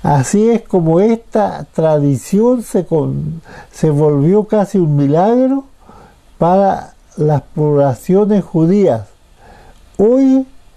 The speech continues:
se celebra el día de la Navidad, el día que nosotros celebramos la Navidad, que es el veinticinco de diciembre. Ello, se celebra todavía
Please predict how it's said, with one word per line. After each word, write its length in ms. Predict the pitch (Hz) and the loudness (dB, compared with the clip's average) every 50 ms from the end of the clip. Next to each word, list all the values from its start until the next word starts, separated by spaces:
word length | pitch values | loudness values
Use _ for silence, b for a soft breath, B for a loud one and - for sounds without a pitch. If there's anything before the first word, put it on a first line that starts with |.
| b b b b b b | b b b b b b
se 320 | - - - - 165 156 | -20 -12 -6 -2 -2 -2
celebra 920 | 135 - - 151 143 147 170 196 226 254 262 262 262 262 277 277 277 277 - _ b b b b b b _ - - - | -2 0 0 0 2 2 2 2 2 2 2 2 2 0 0 -2 -2 -6 -10 _ b b b b b b _ -20 -8 -4
el 360 | 151 151 147 139 131 127 135 | -2 0 0 0 0 -2 0
día 640 | 156 208 226 247 269 277 269 254 226 226 202 - - _ _ _ _ _ _ _ _ _ _ - - | 0 2 2 2 2 2 2 0 -2 -4 -8 -14 -18 _ _ _ _ _ _ _ _ _ _ -20 -10
de 260 | 214 170 135 135 160 | -6 -2 0 2 2
la 140 | 156 160 160 | 2 2 2
Navidad, 640 | 151 165 170 165 170 185 220 262 254 190 127 113 104 b b b b b b b b | 2 2 2 2 4 4 2 2 2 0 0 -2 -6 b b b b b b b b
el 220 | 143 139 135 127 | -2 -2 0 0
día 240 | 131 185 208 208 185 | 0 2 2 2 2
que 140 | 180 196 165 | 2 0 0
nosotros 480 | 156 147 127 - 196 214 220 233 202 | 0 0 0 -2 -2 -2 -2 -2 -2
celebramos 500 | 190 208 180 170 160 160 175 185 196 196 | 0 0 2 2 2 2 2 0 0 0
la 100 | 190 180 | 0 0
Navidad, 640 | 170 156 156 156 143 139 139 160 175 196 220 247 240 B B B B B B B B B B B B B B B - - | 0 0 0 0 0 2 2 2 2 2 0 -2 -4 B B B B B B B B B B B B B B B -8 -2
que 180 | - 180 185 | 0 2 2
es 60 | 180 175 | 2 2
el 80 | 170 | 2
veinticinco 840 | 147 147 147 139 131 123 123 135 135 120 - 196 190 185 170 190 185 | 0 0 0 0 -2 -2 -2 -2 -2 0 0 0 0 0 0 0 0
de 120 | 180 165 147 | 2 2 2
diciembre. 680 | 139 139 120 - - 202 220 214 214 208 233 233 208 B B B B B B B B B - 208 | 0 -2 -2 -2 0 0 0 0 0 -2 -2 -2 -4 B B B B B B B B B -4 -2
Ello, 420 | 170 170 190 202 196 196 202 - - - - | 0 2 2 2 2 0 0 -2 -4 -8 -16
se 480 | - 156 - - - - - - 151 | -16 -16 -16 -16 -16 -10 -4 -4 -4
celebra 680 | 127 - - 151 143 147 165 190 214 226 220 220 214 | -2 -2 -2 0 0 2 2 2 2 2 2 0 0
todavía 840 | 185 - - 165 151 143 135 135 139 156 185 208 226 233 240 233 220 | -2 -4 -2 0 0 2 2 2 0 0 2 2 0 0 -2 -4 -8